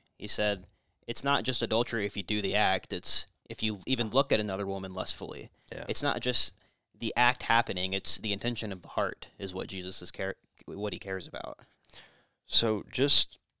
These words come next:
Speaker 2: remember, there is a difference between speaking and doing, and what God expects us to do is obey the full intention and,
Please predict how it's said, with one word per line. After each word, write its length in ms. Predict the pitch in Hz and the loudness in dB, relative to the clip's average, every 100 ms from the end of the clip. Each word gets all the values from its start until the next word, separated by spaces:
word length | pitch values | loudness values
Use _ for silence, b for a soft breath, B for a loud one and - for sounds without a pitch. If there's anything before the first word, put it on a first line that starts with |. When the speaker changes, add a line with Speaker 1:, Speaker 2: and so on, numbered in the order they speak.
| _ _ - | _ _ -10
Speaker 2:
remember, 480 | 113 117 151 165 117 | -4 2 4 4 4
there 240 | 104 165 | 6 4
is 100 | 139 | 4
a 80 | 101 | 2
difference 460 | 104 156 196 185 | 4 4 4 4
between 380 | - 127 127 117 | 2 0 2 4
speaking 520 | - - 131 - 131 | 4 4 0 2 0
and 120 | 107 95 | 0 0
doing, 400 | 107 123 131 131 | 2 2 2 0
and 280 | 101 95 95 | -4 -2 0
what 200 | 110 101 | 0 2
God 240 | 110 139 | 6 6
expects 480 | 151 - - 131 - | 6 4 4 4 4
us 160 | 123 - | 4 2
to 120 | - | -2
do 540 | 98 110 117 95 95 - _ _ _ _ _ _ _ _ _ _ _ - | 0 2 4 2 -4 -12 _ _ _ _ _ _ _ _ _ _ _ 8
is 320 | 113 104 - _ _ _ _ - | 8 8 4 _ _ _ _ -4
obey 460 | 110 101 113 113 151 | -2 2 4 6 6
the 160 | 123 98 | 2 -2
full 840 | - - - 135 147 160 165 160 _ _ _ _ - | 0 0 4 4 6 4 2 -6 _ _ _ _ -2
intention 760 | 117 113 - 160 156 170 156 160 - | -2 0 2 4 4 4 0 -2 0
and, 300 | 107 104 | 2 2